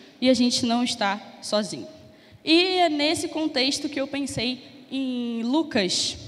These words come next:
dezenove, um. Quem tiver Bíblia e puder abrir, o iPhone, não sei.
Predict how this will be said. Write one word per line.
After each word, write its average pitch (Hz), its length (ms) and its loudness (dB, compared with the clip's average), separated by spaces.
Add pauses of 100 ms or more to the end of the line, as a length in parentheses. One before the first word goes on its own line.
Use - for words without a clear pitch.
(280)
dezenove, 214 720 2
um. 190 160 -2
Quem 220 220 -8
tiver 220 260 2
Bíblia 226 460 0 (400)
e 226 120 0
puder 185 460 2
abrir, 185 500 0
o 175 200 0
iPhone, 190 600 -2
não 185 160 -6
sei. 175 240 -10